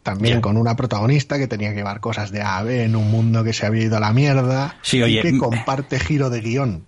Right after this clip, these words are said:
Speaker 1: al final del primer número, con este primer número, por
Speaker 2: Sí,
Speaker 1: cierto.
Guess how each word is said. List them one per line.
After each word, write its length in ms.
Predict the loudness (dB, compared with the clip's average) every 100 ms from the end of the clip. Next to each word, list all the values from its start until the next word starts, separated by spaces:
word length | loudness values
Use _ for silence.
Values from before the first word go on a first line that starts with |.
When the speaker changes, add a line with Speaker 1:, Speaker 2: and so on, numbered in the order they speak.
| -14
Speaker 1:
al 160 | -14
final 360 | -10 -4 -2 -2
del 120 | -2
primer 340 | -4 -4 -2 0
número, 300 | 0 -2 -6
con 240 | -10 -12 _ -12
este 440 | -10 -10 -10 -10
primer 400 | -8 -6 -6 0
número, 380 | 0 2 -2 -6
por 120 | -2
Speaker 2:
Sí, 120 | 0
Speaker 1:
cierto. 440 | 0 0 -4 -10